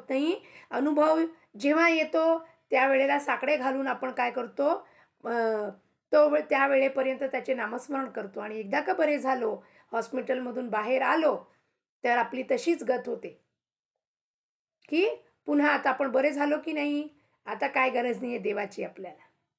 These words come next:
अंती कोणी कामा नये. अंत्यकाळात कोणीही, हॉस्पिटलमध्ये आपल्याला कोणीही कामाला येत नाही. कितीही तुमच्याकडे पैसा असू द्या, अडका असू द्या, जमीन असू द्या, त्या सगळ्या जरी आपण गहाण ठेवलं, डॉक्टरांनी सांगितलं, "आपल्या हातात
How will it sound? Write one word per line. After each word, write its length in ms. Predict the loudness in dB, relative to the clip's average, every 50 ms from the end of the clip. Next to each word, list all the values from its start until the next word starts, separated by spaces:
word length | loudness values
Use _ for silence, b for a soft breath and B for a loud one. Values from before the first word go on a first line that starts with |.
| _ _ _ _ _ _ -10 -8
अंती 360 | -6 -6 -6 -6 -4 -4 -4
कोणी 400 | -4 -4 -4 -4 -2 -2 -2 -2
कामा 560 | -2 -4 -4 -2 -2 -2 -4 -4 -4 -4 -4 -4
नये. 640 | -6 -8 -10 -8 -6 -4 -4 -4 -4 -6 -8 -12 b b b b b b b b
अंत्यकाळात 580 | b -8 -4 -2 0 0 2 2 2 2 2 2 -2 -2
कोणीही, 420 | -2 -2 0 0 0 0 0 0 0
हॉस्पिटलमध्ये 680 | -2 -4 -6 -6 -6 -6 -4 -2 -2 -2 -2 -2 -2 -2
आपल्याला 320 | -2 -2 -4 -4 -4 -4
कोणीही 440 | -4 -4 -4 -2 0 0 2 0 0
कामाला 420 | 0 0 -2 -2 -2 -2 0 0
येत 320 | 0 0 -2 -4 -6 -6 -6
नाही. 240 | -6 -6 -6 -8 -12 -16 -18 _ _ B B B B B B B B B -4
कितीही 500 | -4 -2 2 2 4 4 4 4 2 0
तुमच्याकडे 460 | -2 -2 -2 -2 -2 0 0 -2 0
पैसा 400 | 0 -2 -4 -4 -4 -4 -2 -2
असू 280 | -2 -2 -4 -6 -8
द्या, 240 | -6 -4 -4 -4 -2
अडका 320 | -4 -4 -6 -2 0 0 2
असू 280 | 2 0 0 -4 -4
द्या, 200 | -2 -2 -2 -2
जमीन 400 | -2 -4 -4 -4 -2 -2 0 0
असू 220 | 0 -2 -2 -4 -4
द्या, 260 | 0 0 0 0 0 -4 b b b b b b b b b b
त्या 140 | 0 0
सगळ्या 500 | 0 0 -2 -2 0 2 2 4 4 4
जरी 260 | 4 2 2 2 2 0
आपण 300 | 0 0 -2 -4 -4 -2
गहाण 260 | -2 -2 -2 -4 -2
ठेवलं, 440 | 0 2 2 2 2 2 -2 -2 -4 -6 _ _ _ _ _ _ _ _ _ -12
डॉक्टरांनी 600 | -10 -10 -10 -8 -4 -2 0 0 0 0 0 0 0
सांगितलं, 460 | 0 -2 -2 -2 -4 -4 -4 -2 0
"आपल्या 440 | 0 0 0 -2 -4 -2 -2 -2 0
हातात 260 | -2 -4 -4 -6